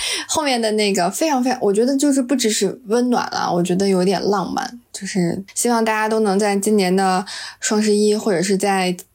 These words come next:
每一年的日子里面都能够有收获到自己觉得非常值得、非常划算，然后非常开心、非常满意的，呃，这些回报吧。嗯，然后那就是说到双十一，就是大家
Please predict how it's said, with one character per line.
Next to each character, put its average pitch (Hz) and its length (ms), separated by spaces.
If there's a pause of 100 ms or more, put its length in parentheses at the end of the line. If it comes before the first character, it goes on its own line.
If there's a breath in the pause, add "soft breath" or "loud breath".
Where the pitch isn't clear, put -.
(320)
每 180 200
一 156 60
年 170 200
的 220 120
日 233 120
子 - 120
里 147 100
面 165 220
都 233 140
能 180 140
够 185 200
有 71 360 (360)
收 196 200
获 196 140
到 185 160
自 196 160
己 - 140
觉 104 160
得 180 160
非 240 100
常 214 180
值 - 240
得、 92 380
非 208 140
常 175 340 (300 loud breath)
划 - 200
算， 214 300
然 180 120
后 190 140
非 196 120
常 196 160
开 214 200
心、 214 200
非 220 80
常 208 100
满 226 160 (100)
意 208 120
的， 135 200 (340 loud breath)
呃， - 300
这 180 140
些 175 320
回 - 220
报 208 180
吧。 - 220 (120)
嗯， - 160 (100)
然 170 120
后 202 400
那 226 260
就 - 320
是 202 400 (280 loud breath)
说 370 180
到 311 160
双 339 240
十 302 160
一， 311 380
就 254 120
是 226 160
大 233 160
家 240 420